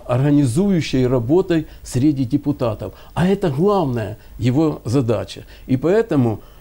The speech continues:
э, мы об этом говорили, э, об этом, э, более в узком кругу говорили городскому голове.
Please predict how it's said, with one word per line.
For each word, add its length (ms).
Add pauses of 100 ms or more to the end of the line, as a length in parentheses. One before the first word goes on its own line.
(100)
э, 280
мы 160
об 140
этом 260
говорили, 640 (460)
э, 60 (400)
об 120
этом, 480
э, 760
более 320
в 100
узком 320
кругу 340
говорили 600 (240)
городскому 580
голове. 520